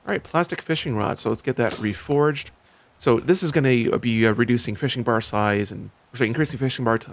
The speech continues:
size, reducing fishing time, and, uh, the movement speed penalty. So process scales and fish bone. I might have to actually stop and do some fishing in order to get some of the stuff I need in order to continue.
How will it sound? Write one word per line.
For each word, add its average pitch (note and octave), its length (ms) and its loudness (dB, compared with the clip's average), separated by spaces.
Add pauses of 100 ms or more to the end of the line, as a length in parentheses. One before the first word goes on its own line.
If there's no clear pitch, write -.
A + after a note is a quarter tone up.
size, G#2 400 0
reducing G#2+ 360 -2
fishing G2 280 -8
time, F#2+ 400 -8
and, F#2 300 -6 (640)
uh, G2+ 100 0
the F#2+ 140 -4
movement A2 380 -2
speed F#2 200 -8
penalty. - 460 -12 (460)
So - 140 -6
process C#3+ 480 -4
scales A#2 460 -4
and G2+ 100 -14
fish - 240 -6
bone. G2+ 180 -4
I G#2 40 -4
might C#3+ 100 2
have G#3+ 160 0
to C#3 60 2
actually B2 220 -2
stop G#2+ 380 -2
and G2 100 -10
do G2+ 80 -4
some - 180 -10
fishing - 500 -8 (440)
in A2 80 -2
order A2 120 4
to G#2 60 -4
get F#2+ 160 -4
some G#2 120 -4
of G2 40 -6
the G2 60 -2
stuff - 260 -2
I F#2+ 80 -2
need A2 520 -6 (600)
in G#2+ 80 -4
order G2+ 140 0
to - 80 -4
continue. G2+ 480 -8